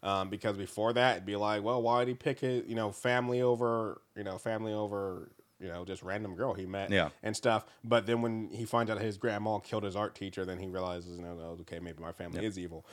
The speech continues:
Speaker 1: But, um,
Speaker 2: I felt like
Speaker 1: yeah.
Speaker 2: Artemis showing up out of nowhere was, was
Speaker 1: So,
Speaker 2: odd.
Speaker 1: so
Speaker 2: Like, why was she
Speaker 1: are we gonna,
Speaker 2: there?
Speaker 1: are we gonna do that right now? 'Cause that's the thing is, like,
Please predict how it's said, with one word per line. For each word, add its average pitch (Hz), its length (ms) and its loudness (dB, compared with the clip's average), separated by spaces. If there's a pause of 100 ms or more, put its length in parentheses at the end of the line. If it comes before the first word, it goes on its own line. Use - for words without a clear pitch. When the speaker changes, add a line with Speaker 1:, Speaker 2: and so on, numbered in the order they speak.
(180)
Speaker 1:
But, 165 220 12
um, 139 560 12 (160)
Speaker 2:
I 117 80 6
felt 185 180 10
like 156 120 12
Speaker 1:
yeah. 123 160 12
Speaker 2:
Artemis 147 400 12
showing 160 400 8
up 165 140 8
out 156 120 8
of 165 100 8
nowhere 170 380 10
was, 165 320 6
was 143 160 6
Speaker 1:
So, 127 60 4
Speaker 2:
odd. 175 580 12
Speaker 1:
so 165 160 10
Speaker 2:
Like, 269 140 12
why 151 200 12
was 165 160 8
she - 60 2
Speaker 1:
are 214 140 12
we 240 80 10
gonna, - 100 12
Speaker 2:
there? 156 260 12
Speaker 1:
are 160 120 12
we 240 60 12
gonna 254 200 12
do 254 140 6
that 254 260 10
right 240 180 8
now? 226 100 0
'Cause 240 160 10
that's 247 120 12
the 247 60 8
thing 220 100 12
is, 170 60 12
like, 156 180 10